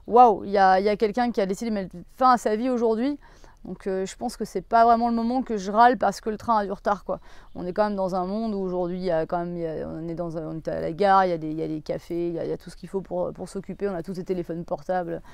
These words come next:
où on peut écouter de la musique ou regarder des vidéos. Il y a, en plus, il y a la Wi-Fi gratuite dans la gare, donc, euh, pff, voilà. Et, euh,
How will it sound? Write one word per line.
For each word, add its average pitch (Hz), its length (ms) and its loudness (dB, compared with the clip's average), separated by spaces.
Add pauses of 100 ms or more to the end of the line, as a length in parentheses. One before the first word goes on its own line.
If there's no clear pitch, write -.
(180)
où 190 60 -6
on 185 60 -2
peut 175 100 -6
écouter 180 180 -6
de 175 80 0
la 170 60 0
musique 185 420 -6
ou 160 80 -12
regarder 170 300 -2
des 165 80 -6
vidéos. 175 560 -4
Il 175 60 -4
y - 20 -4
a, 151 80 -6
en 151 40 -10
plus, 165 140 -16
il - 40 -10
y - 20 -6
a 147 80 -4
la 151 40 -4
Wi-Fi 208 280 -4
gratuite 220 480 2
dans 180 140 -2
la 170 120 0
gare, 196 220 2
donc, 170 180 -6
euh, 160 80 -8
pff, - 140 -16 (500)
voilà. 214 300 6 (460)
Et, 226 220 6
euh, 196 920 4